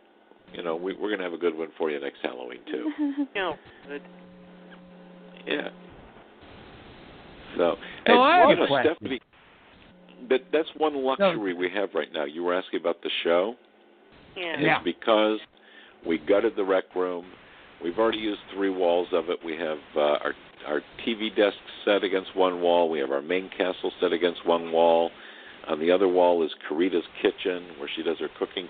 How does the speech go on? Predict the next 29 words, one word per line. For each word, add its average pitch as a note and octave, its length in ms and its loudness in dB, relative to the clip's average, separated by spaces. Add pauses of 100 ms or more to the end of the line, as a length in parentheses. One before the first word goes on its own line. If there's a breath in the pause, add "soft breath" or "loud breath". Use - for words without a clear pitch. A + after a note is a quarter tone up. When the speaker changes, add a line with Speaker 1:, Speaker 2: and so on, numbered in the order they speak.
Speaker 1:
segments, E2+ 420 -2 (320)
you E2 100 -4
know. D#2+ 160 -2
Speaker 2:
Mm-hmm. - 960 -12
Speaker 1:
And E2 340 4 (500)
we F#2+ 100 2
go E2 260 2
in, G2+ 260 -2
we D#2 140 -6 (140)
shoot. G2+ 280 2 (180)
You F#2 100 -6
know, E2 100 -2
after G2+ 300 -2
we G2 140 2
had F#2 100 2 (200)
seen, F2 400 -4
uh, D2 340 2 (100)
the D#2+ 80 -2 (100)
September A2 480 0 (120)
show, A2 180 -4 (640 loud breath)
I D#2+ 60 -4
wanted E2 320 -2
to D#2+ 140 0
upgrade, E2+ 460 2 (100)
so D#2 60 -4
we D2+ 120 -2
got D#2 180 2 (160)
some C#2+ 200 -14
four F#2 180 2